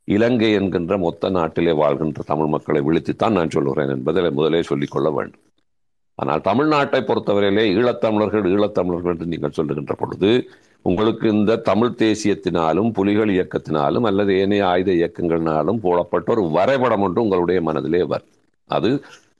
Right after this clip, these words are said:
இலங்கையினுடைய வடக்கு கிழக்கு பகுதியைச் சேர்ந்த ஒரு, ஒரு வரைபடம். அதைத்தான் நீங்கள் ஈழத்தமிழர்கள் என்று நீங்கள் சொல்லுவது உண்டு.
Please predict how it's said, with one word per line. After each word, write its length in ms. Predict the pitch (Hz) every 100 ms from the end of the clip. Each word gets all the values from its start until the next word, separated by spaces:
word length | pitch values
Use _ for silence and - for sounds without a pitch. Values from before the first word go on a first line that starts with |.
| -
இலங்கையினுடைய 720 | 92 104 98 90 82 76 87 117 - _ _ _ _ -
வடக்கு 400 | 87 98 98 101
கிழக்கு 400 | - 92 92 104
பகுதியைச் 500 | 87 82 82 85 85
சேர்ந்த 460 | 80 78 67 87
ஒரு, 240 | 110 90 85
ஒரு 160 | 78
வரைபடம். 460 | 73 71 71 - -
அதைத்தான் 400 | 76 82 107 110
நீங்கள் 400 | 90 139 151 120
ஈழத்தமிழர்கள் 600 | 113 110 - 98 87 85
என்று 140 | 87
நீங்கள் 300 | 107 90 92
சொல்லுவது 380 | 95 85 82 90
உண்டு. 240 | 87 82